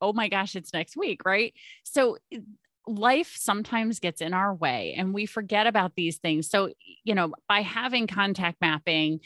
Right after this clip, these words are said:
and having this way that says, "Hey, gentle reminder from your phone," the,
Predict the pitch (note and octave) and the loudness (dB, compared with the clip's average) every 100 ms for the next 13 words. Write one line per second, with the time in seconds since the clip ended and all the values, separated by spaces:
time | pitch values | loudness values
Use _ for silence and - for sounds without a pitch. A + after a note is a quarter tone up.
0 | - - _ F#3+ F3 G3 G#3+ G#3 F#3+ - | -16 -20 _ 0 2 4 4 4 0 2
1 | F#3 F3 E3+ - F#3 F3+ - F#4 E4 D#4+ | 2 4 0 2 2 2 2 4 4 2
2 | - _ - - A3+ B3 C4 C4+ C4 C4+ | -6 _ -8 2 4 6 4 6 4 2
3 | C#4 - C4+ C4+ C#4+ D#4 E4 B3+ B3 B3 | 0 0 0 0 0 0 2 0 -4 -4
4 | C#4 - - - F3 G#3+ G3+ | -4 -8 -18 -16 2 2 2